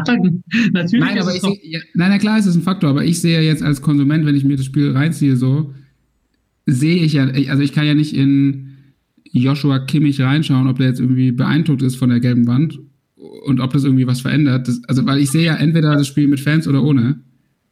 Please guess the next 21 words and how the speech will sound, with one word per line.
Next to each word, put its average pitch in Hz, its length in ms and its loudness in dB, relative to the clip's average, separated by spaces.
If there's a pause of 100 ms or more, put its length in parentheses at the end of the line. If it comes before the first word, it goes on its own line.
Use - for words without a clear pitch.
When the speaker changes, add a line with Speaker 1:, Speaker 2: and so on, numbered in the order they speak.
(180)
Speaker 1:
Du 170 100 -6
kriegst 208 320 -6
doch 185 140 -2
über 190 220 0
dein 175 240 -2
krasses 196 480 -4
Dolby 185 320 0
Surround 180 520 2
System 170 600 0
Speaker 2:
Ja. 120 220 2 (1000)
Speaker 1:
alles 180 320 2 (180)
mit, 254 140 2 (360)
als - 260 -20 (200)
wärst 185 420 0
du 190 60 4
mittendrin. 185 540 0 (500)
Nein, 180 220 0
ernsthaft, 190 520 0
es 151 100 2
ist 165 160 2
doch 143 180 0